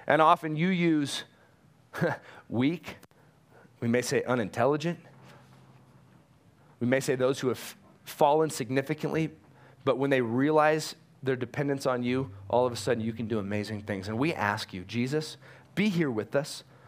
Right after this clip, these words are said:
Holy Spirit, be strong here. Lead us individually as we go in the week. Show us who you want us to share you with. We wanna go fishing. Bring those people into our path where we get to share who you are, and we don't need to know a lot.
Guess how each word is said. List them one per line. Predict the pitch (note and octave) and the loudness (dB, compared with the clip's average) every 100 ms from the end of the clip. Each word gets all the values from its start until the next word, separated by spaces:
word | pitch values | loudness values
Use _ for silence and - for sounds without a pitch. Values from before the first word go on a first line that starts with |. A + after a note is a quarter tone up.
| - - | -20 -8
Holy | - F#3 A3 F#3+ | 0 2 2 0
Spirit, | - F3 F#3 C3 | 0 0 0 0
be | F#3 | -2
strong | F#3 - - E3+ F3 D#3+ | -2 -2 2 4 4 2
here. | C#3 D3+ A#2 - - | 2 2 0 -6 -4
Lead | C#3+ F3+ A3 G3 | 0 2 4 2
us | C3 - - - - - - - - - - - - | 0 -6 -10 -14 -20 -20 -20 -20 -20 -20 -20 -6 0
individually | A#3 A#3+ C#3+ G#3 F#3 G#3+ F3 | 2 2 2 0 2 4 4
as | D3 | 2
we | D3+ F3+ | 0 0
go | G3+ G3+ | 2 4
in | |
the | E3+ | 4
week. | C#3+ F3 | 2 0
Show | - - G#3+ A#3+ | -2 0 2 4
us | F#3+ - | 2 0
who | - A3 | 0 2
you | G#3 G3+ | 2 4
want | E3+ E3+ | 4 2
us | D#3+ - - - - - - - | 0 -8 -16 -20 -20 -20 -20 -6
to | C3+ | -4
share | - C#3+ C3+ | 0 0 2
you | B2 A#2 | 2 0
with. | G#2 F#2 - - - - - | 0 -2 -10 -20 -20 -20 -2
We | E3 | 2
wanna | A#3 A3 | 4 4
go | E3 | 0
fishing. | - F#3+ - G#2+ D2+ - - - - - - - - - - - - - | 0 -2 -2 -6 -8 -18 -20 -20 -20 -20 -20 -20 -20 -20 -20 -20 -14 -4
Bring | C#3 D#3 A3+ A#3+ | 2 4 4 2
those | G#3+ | 0
people | - F#3+ F3 | 0 0 2
into | F3 E3+ | 4 6
our | D#3 | 4
path | - B2+ B2+ | 4 2 2
where | C3 | 2
we | E3+ | 2
get | F#3+ D3 | 0 -2
to | |
share | A#2 - F#3+ F#3+ | -4 0 2 2
who | C#3+ F#3 | 2 0
you | F#3 F3+ | 4 4
are, | D3+ | 4
and | D3 | 2
we | D#3 | 0
don't | A3+ | -2
need | A#3+ A3 | -2 -4
to | |
know | G3+ G3 B3 | 0 0 2
a | |
lot. | D3+ F#2+ D2 | 2 2 -2